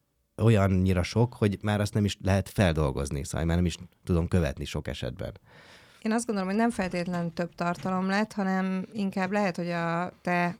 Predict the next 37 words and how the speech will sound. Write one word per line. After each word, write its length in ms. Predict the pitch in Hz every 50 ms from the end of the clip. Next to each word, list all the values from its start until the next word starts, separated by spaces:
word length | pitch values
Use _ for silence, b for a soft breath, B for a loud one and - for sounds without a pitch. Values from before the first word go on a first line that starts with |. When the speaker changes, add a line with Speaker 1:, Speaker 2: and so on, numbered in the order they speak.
| _
Speaker 2:
tartalomfogyasztásod 1400 | - 202 185 175 - - 175 175 165 165 - - 160 165 160 165 - - 180 180 175 - - - 170 165 160 165 170 175
változott, 800 | 160 156 151 156 160 165 - 175 175 190 208 233 233 - - -
mert 300 | - 190 185 175 165 -
hogy 120 | - 175 170
be 120 | 175 185
voltál 440 | 185 180 170 165 165 170 170 170 156
zárva 540 | 156 165 156 165 165 160 165 160 165 165 -
egy, 340 | - - 156 151 156 - -
ö, 280 | - - - - - 87 - -
teljesen 380 | - 185 190 185 180 - 180 170
más 340 | 165 165 160 160 160 165 -
életritmus 720 | 175 170 160 156 156 165 - 170 170 165 - 175 165 165 165
szerint 440 | - - - 175 175 175 170 -
éltél, 400 | 170 170 170 170 160 - 196 202
vagy 160 | 214 214 190 180
egy 80 | 165 -
teljesen 340 | 165 165 156 - - 160
más 260 | 156 156 160 165 - -
életvitel 600 | 190 170 160 160 160 - 156 165 - 175 175 175
szerint, 460 | - - 202 202 233 247 262 262 B B B B B B B B B B B B
és 160 | B 180 - -
ezért 320 | 202 190 190 185 180 -
mondjuk 220 | 190 180 175 170
a 60 | 185 180
digitális 580 | 185 190 180 175 - 170 160 156 156 160 -
térben 640 | - - 160 156 160 160 165 165 170 180 185 196 196 -
sokkal 380 | - - 170 156 - 165 156 156
több 160 | - 170 165
tartalmat 500 | - 160 151 151 - 160 156 156 160 -
fogyasztottál, 720 | - 175 156 147 143 - - - 175 - - 156 151 151
és 180 | 156 165 - - -
olyan 260 | 190 202 175 165 160
tartalmak 500 | 160 156 156 - 160 156 151 151 151 -
is 80 | 165 -
szembe 300 | - 175 165 165 165 165
jöttek, 320 | 165 165 165 - 165 -
amikkel 600 | 170 165 165 160 165 - 175 165 160 160 160